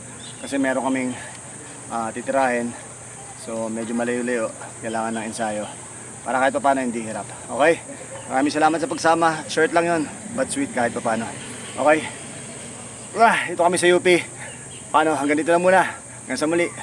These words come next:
Palaging tandaan, mahirapan pero hindi susuko. Ako po si Papa Jack. At siya po si Dub Biker. Oy, follow nyo nga pala siya sa TikTok ha. Dub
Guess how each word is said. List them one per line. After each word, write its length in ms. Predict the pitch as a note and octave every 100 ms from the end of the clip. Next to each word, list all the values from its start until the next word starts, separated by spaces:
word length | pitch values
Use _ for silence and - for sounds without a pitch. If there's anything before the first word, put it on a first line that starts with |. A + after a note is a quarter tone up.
| - -
Palaging 320 | B2 B2+ B2+
tandaan, 240 | C3 C3
mahirapan 480 | B2+ B2+ C3 B2+ C3
pero 160 | C3 C3
hindi 160 | C3+
susuko. 320 | A2+ D3 D#3+ E3 - - - -
Ako 120 | G2+ G#2+
po 60 | B2+
si 160 | B2+
Papa 240 | C3+ C#3 D3
Jack. 160 | F#3 - -
At 80 | C#3
siya 80 |
po 80 | B2+
si 240 | D3 A3 - - - - - - - - - - - - - - - - - -
Dub 280 | A#2 D3+ B2
Biker. 480 | C#3 C#3 B2+ D#3+ E3+ - - - - - - - -
Oy, 160 | F3 - -
follow 240 | C3 D3
nyo 160 | D#3+ E3
nga 80 | D#3
pala 160 | D#3+
siya 160 | D3+ D#3
sa 40 |
TikTok 280 | E3 D3 D#3+
ha. 160 | C3+ C3+ - - - - -
Dub 240 | - C3+